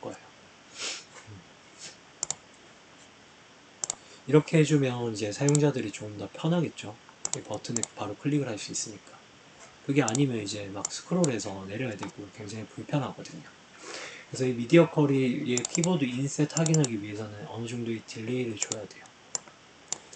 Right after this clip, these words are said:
근데 뭐 한 삼백 이 돼도 될 수도 있는데, 좀 안전하게 가려면 이렇게 하셔야 돼요. 뭐 이 관련된 라이브러리가 있는지도 한번 찾아봤는데, 그냥 이렇게 쓰는 게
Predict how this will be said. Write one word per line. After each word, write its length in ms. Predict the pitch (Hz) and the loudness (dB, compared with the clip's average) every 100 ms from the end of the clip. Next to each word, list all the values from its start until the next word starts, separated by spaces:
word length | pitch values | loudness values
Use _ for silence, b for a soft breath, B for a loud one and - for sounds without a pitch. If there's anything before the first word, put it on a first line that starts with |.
| B - | B -16
근데 140 | - 120 | -6 -4
뭐 180 | 113 | -2
한 120 | 110 113 | -2 -2
삼백 440 | - 214 214 160 | 4 6 6 6
이 60 | 123 | 4
돼도 260 | 110 110 107 107 101 - | 0 0 0 -2 -4 -4
될 180 | 131 | 0
수도 220 | 147 - 117 | 0 0 0
있는데, 300 | 117 113 98 | 0 -4 -6
좀 160 | 110 | -6
안전하게 500 | 117 151 165 160 135 | 0 4 6 6 2
가려면 580 | - 101 104 104 98 95 - - | -2 -6 -8 -8 -10 -12 -14 -10
이렇게 240 | 113 - | -8 -4
하셔야 280 | 123 127 110 | -4 -4 -4
돼요. 160 | 92 - - - - B B B B B - | -8 -14 -18 -20 -20 B B B B B -10
뭐 280 | 117 113 113 | -6 -4 -2
이 120 | 120 | -4
관련된 480 | - 139 165 147 123 | 2 6 8 8 6
라이브러리가 500 | 104 123 147 147 127 | 2 4 6 6 4
있는지도 420 | 107 117 117 117 | 0 -4 -4 -6
한번 180 | 107 107 | -8 -8
찾아봤는데, 800 | - 160 151 147 131 101 98 95 - - - - - | -2 0 2 2 0 -4 -10 -12 -16 -20 -20 -10 -6
그냥 160 | - 123 | -4 -2
이렇게 220 | 143 160 | 0 0
쓰는 320 | - 156 143 | 2 2 2
게 200 | 110 104 | 0 -6